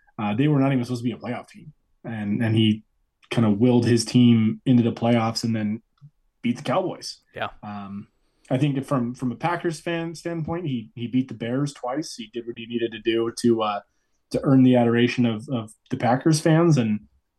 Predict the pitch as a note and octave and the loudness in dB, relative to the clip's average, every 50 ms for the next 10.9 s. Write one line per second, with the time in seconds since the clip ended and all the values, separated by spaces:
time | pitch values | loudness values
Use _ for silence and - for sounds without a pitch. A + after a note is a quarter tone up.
0 | _ - - A2 G#2+ A2+ A#2 A2+ - C3 A#2+ A#2+ A#2+ A#2 A2+ A2+ A2+ A2+ G#2+ - | _ -12 -8 -6 -4 -2 -2 -2 -2 -2 -2 -2 0 -2 -2 -2 -2 -4 -4 -6
1 | A#2 A2 G#2+ G#2+ G#2+ - - _ - B2+ A#2 A2+ - A#2+ G#2+ - A2 G2+ - - | -6 -6 -4 -6 -6 -8 -12 _ -12 -10 -10 -8 -6 -6 -6 -4 -6 -6 -4 -2
2 | A2+ G#2+ G#2+ - G2+ G2 G2+ - - G#2 G2 G2 F#2+ - - - F#2+ F#2 F#2 G2 | -2 -2 -2 -4 -6 -8 -8 -10 -10 -8 -8 -8 -10 -12 -8 -6 -6 -6 -6 -8
3 | G2 G2 _ - - A2+ - - - - - - - - A#2 A2 G#2 G#2+ A2 G#2 | -14 -16 _ -6 -6 -6 -4 -6 -12 -12 -10 -8 -4 0 0 0 0 -2 -4 -6
4 | G2+ G2+ G2 G2 F#2+ F#2+ G2+ G2+ - G#2 G2 G2 G2+ A2+ B2 A#2 B2+ B2+ A2+ G#2+ | -6 -4 -4 -6 -6 -6 -6 -6 -4 -2 -2 -2 -2 -2 2 4 4 4 4 2
5 | - - - _ _ _ _ _ _ _ - - A2+ G2+ G2+ G2+ - - C3+ B2 | 0 -4 -8 _ _ _ _ _ _ _ -2 0 2 2 0 -2 -2 0 0 2
6 | A#2+ A2+ A#2+ A2+ G#2 A2 G#2 G#2+ G#2+ - A2+ G#2+ G#2+ - A2 G2+ G#2 - C3 B2 | 2 4 2 2 2 0 -2 -2 -2 -2 -4 -4 -2 -2 -4 -4 -2 0 0 0
7 | A#2 A2+ A#2+ - - _ _ _ _ _ _ _ - C3+ B2 A2 A2+ B2 B2 C3 | 0 0 -2 -6 -8 _ _ _ _ _ _ _ -6 -4 -4 -4 -4 -4 -2 0
8 | C#3 C3+ C3+ C#3 D#3+ D#3 C3+ - E3 E3+ D#3 C#3+ C3+ C#3+ C#3 C#3+ D#3 D3+ - - | 0 2 2 0 0 -2 -4 -6 -8 -8 -6 -4 -4 -4 -2 -2 -4 -4 -4 -6
9 | D3+ C3+ C3 B2+ B2+ B2+ B2 A#2+ - _ _ _ _ _ _ _ _ _ _ - | -6 -4 -4 -8 -8 -12 -14 -16 -18 _ _ _ _ _ _ _ _ _ _ -14
10 | C3+ D3+ D3+ C3+ C3 B2+ A2+ G#2+ G#2+ A#2 G#2+ A#2 - - - - _ | -10 -10 -10 -8 -10 -10 -10 -10 -12 -12 -12 -12 -14 -16 -18 -20 _